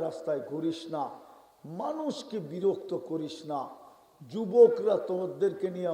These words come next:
মজা নেয়, এটা আর চোখে দেখতে মন চায় না। আমি বৃদ্ধ-, আমি শ্রম বানাইলাম, আশ্রয় কেন্দ্র বানাইলাম, তুই দুই বেলা এখানে খাবি, দুটা কাপড় পরবি, আর সারা দিন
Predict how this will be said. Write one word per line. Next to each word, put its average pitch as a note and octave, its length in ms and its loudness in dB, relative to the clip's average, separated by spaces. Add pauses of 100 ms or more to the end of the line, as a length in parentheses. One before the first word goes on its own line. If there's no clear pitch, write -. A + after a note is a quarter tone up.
(140)
মজা F3+ 360 -2
নেয়, E3 260 -4 (540)
এটা E3 200 -4 (120)
আর F#3 80 -4 (180)
চোখে F3+ 340 0
দেখতে E3 420 -6
মন D3 240 -8 (200)
চায় F#3 320 -4
না। E3+ 80 0 (640)
আমি B3 160 -8 (180)
বৃদ্ধ-, G3+ 380 -8 (200)
আমি A3+ 200 -4
শ্রম B3+ 480 -2 (160)
বানাইলাম, G3+ 440 -2 (220)
আশ্রয় A#3+ 480 -2 (120)
কেন্দ্র C#4 280 0 (100)
বানাইলাম, A#3 560 4 (640)
তুই G3 120 -8 (220)
দুই C4 160 -6 (120)
বেলা G#3 240 6 (140)
এখানে F3+ 320 -4 (180)
খাবি, G3+ 360 -2 (600)
দুটা F3 320 -4 (120)
কাপড় E3+ 380 -4 (160)
পরবি, B3+ 440 2 (560)
আর D#3 80 -8 (180)
সারা F3 380 0 (300)
দিন F#3 220 -10